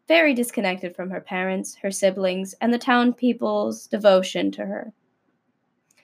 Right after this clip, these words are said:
Nevertheless, Sonora politely went with her parents to chapel and helped the church as much as she could. When Sonora was ten,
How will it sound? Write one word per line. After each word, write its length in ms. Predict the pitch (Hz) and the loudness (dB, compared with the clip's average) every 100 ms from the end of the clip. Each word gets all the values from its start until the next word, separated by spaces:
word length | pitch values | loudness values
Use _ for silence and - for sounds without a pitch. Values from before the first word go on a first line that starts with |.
| _ _ - | _ _ 4
Nevertheless, 600 | 285 359 349 247 - - | 4 6 6 6 4 2
Sonora 460 | 269 247 240 233 | 4 4 6 4
politely 800 | 233 269 262 254 269 349 - 190 | 2 2 4 6 6 4 2 0
went 260 | 185 196 196 | 4 2 2
with 140 | 220 | 0
her 100 | 240 | -2
parents 440 | 226 220 190 185 - | -2 0 0 -2 -6
to 100 | 208 | -8
chapel 560 | - 180 175 175 196 | 0 0 0 -4 -4
and 140 | - 233 | 0 2
helped 240 | 226 233 | 4 2
the 80 | 269 | -2
church 380 | 254 196 175 185 | 0 2 2 -2
as 160 | 185 | -4
much 240 | 190 170 190 | -2 -4 -6
as 60 | |
she 180 | 196 233 | -8 -6
could. 400 | 220 180 170 180 _ _ _ _ _ _ _ _ _ _ _ _ _ | -6 -6 -6 -8 _ _ _ _ _ _ _ _ _ _ _ _ _
When 200 | 311 349 | 4 6
Sonora 440 | 330 359 330 349 370 | 6 8 8 8 6
was 160 | 403 | 0
ten, 460 | - 254 208 202 | 0 2 4 2